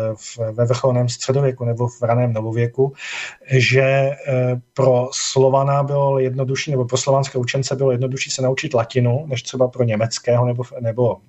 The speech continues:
nebo anglického, protože jednoduše, eh,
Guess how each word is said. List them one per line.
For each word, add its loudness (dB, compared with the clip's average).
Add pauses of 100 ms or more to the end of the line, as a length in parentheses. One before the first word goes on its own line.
(100)
nebo -4
anglického, -2 (500)
protože 4
jednoduše, 2
eh, 2